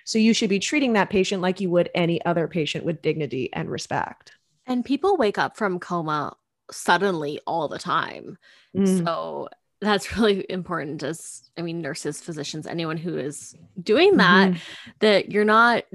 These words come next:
Speaker 2: spilling your dirty secrets to your colleague in this
Speaker 1: <laughs>
Speaker 2: patient's room or shit-talking the other doctors or, you know,
Speaker 1: Yeah.
Speaker 2: they will,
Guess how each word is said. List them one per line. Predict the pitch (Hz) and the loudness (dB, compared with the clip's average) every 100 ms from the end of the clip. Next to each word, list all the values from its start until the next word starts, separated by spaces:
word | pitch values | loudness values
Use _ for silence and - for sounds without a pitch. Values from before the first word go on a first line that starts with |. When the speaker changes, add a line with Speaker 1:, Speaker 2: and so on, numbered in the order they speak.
| - | -12
Speaker 2:
spilling | - - 220 226 | -12 4 4 6
your | 220 | 6
dirty | 208 208 | 6 4
secrets | 208 220 208 208 - | 2 0 0 0 -2
to | 190 | -2
your | 180 | -2
colleague | - 214 196 180 175 170 | 2 4 4 4 2 -2
in | - 180 | -2 2
this | 180 | 2
Speaker 1:
<laughs> | |
Speaker 2:
patient's | 196 175 180 175 | 2 -2 -4 -2
room | 208 196 185 165 170 - | 2 4 4 2 0 0
or | 180 175 170 165 165 - - - - | 2 4 4 2 -2 -6 -18 -20 -8
shit-talking | - 240 - 226 196 202 180 | 2 2 4 4 4 2 0
the | 175 - | 0 0
other | 175 180 | 0 2
doctors | 190 185 - 190 170 170 170 - - | 4 4 4 0 0 -2 -4 -6 -4
or, | 170 160 165 156 147 139 | -2 0 -2 -2 -4 -6
you | - 190 | -4 -2
know, | 165 | 4
Speaker 1:
Yeah. | 180 156 - _ _ _ _ _ _ _ - | 4 2 -4 _ _ _ _ _ _ _ -2
Speaker 2:
they | 190 208 | 2 4
will, | 196 202 233 233 220 | 4 4 4 4 2